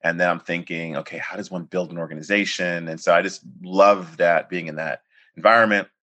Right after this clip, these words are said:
Um, but after my third year of law school, I had to choose. And it was between taking one of these multiple law firm offers or really seeing this idea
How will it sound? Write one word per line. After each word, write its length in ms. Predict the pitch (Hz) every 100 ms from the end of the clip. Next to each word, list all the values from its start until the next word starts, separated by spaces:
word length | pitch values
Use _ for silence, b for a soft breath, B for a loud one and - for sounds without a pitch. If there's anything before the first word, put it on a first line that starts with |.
| _
Um, 380 | 78 78 73 71
but 220 | 85 82 -
after 640 | 87 90 90 85 82 76 _
my 80 | 78
third 240 | 78 92 90
year 80 |
of 80 | 85
law 140 | 78 87
school, 280 | - 80
I 60 | 73
had 80 | 90
to 60 | 98
choose. 520 | - 67 - - - _ _
And 120 | 82
it 120 | 80 73
was 180 | 76
between 600 | 73 76 87 80 78 76 - _ _ _ _ _
taking 260 | - 113 107
one 100 | 98
of 60 |
these 180 | 95 87
multiple 680 | 87 90 - 98 87 85 80
law 240 | 78 85 82
firm 240 | - 78
offers 720 | 78 76 82 76 76 76 - -
or 560 | 78 78 76 73 71 b b b
really 220 | - 143 135
seeing 320 | - 98 92
this 140 | 85
idea 440 | - 80 80 80